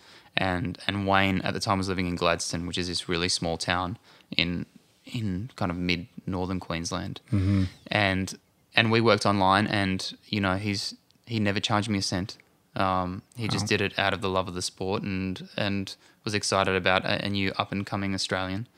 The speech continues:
Speaker 1: And so what we would do is he'd give me dra-, training drills, and I'd go off and do them.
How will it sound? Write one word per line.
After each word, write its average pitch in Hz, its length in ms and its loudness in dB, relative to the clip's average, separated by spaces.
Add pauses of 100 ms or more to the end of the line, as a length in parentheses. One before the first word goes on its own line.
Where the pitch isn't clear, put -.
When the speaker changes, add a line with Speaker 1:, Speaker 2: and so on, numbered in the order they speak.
(580)
Speaker 1:
And 120 100 4
so 123 80 4
what 117 140 6
we 120 120 4
would 110 120 4
do 110 160 6
is 120 80 4
he'd 107 180 0
give 113 80 -2
me 104 100 2
dra-, 95 260 4 (120)
training 104 380 0
drills, 95 400 0
and 98 100 0
I'd 92 160 0
go 95 120 6
off 98 120 -2
and 95 80 -2
do 90 120 -4
them. 95 200 -6